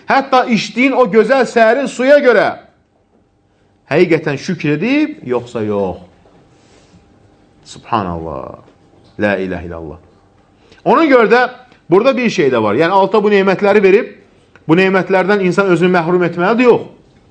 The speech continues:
Bəziləri bu hədis ayələri götürürlər, Allahın nemətlərini istifadə etmirlər ki,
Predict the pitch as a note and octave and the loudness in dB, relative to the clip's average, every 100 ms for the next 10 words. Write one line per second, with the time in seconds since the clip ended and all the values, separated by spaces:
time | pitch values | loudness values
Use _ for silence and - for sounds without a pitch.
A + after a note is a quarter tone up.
0 | _ _ _ _ F3 A3 G3 G3+ G#3 G#3+ | _ _ _ _ 0 2 2 2 2 -2
1 | A3 - _ _ _ _ _ E3+ A3 - | -4 -18 _ _ _ _ _ -2 -2 -4
2 | - _ _ _ _ _ - E3+ F#3+ F#3 | -18 _ _ _ _ _ -4 -4 -2 0
3 | F3+ F3+ F#3 G3 F3+ F3 G3 G3+ A#3 - | 2 4 2 2 0 0 0 0 0 -4
4 | - F3+ F#3 G3+ G3+ F#3 F3+ E3+ F#3 G3 | 0 2 4 2 0 0 0 0 0 0
5 | G3+ G3 F#3+ F#3+ E3+ D#3+ D#3 A#3+ | 0 2 2 2 2 2 2 0